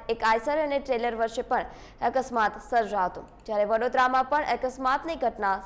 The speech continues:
સામે આવી હતી. વડોદરાના વાઘોડિયા ચોકડી પાસે ગંભીર રીતે અકસ્માત સર્જાયો હતો.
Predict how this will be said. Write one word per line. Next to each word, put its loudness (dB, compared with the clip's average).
સામે 2
આવી 0
હતી. -12
વડોદરાના 4
વાઘોડિયા 6
ચોકડી -2
પાસે 2
ગંભીર 2
રીતે 0
અકસ્માત -4
સર્જાયો -2
હતો. -8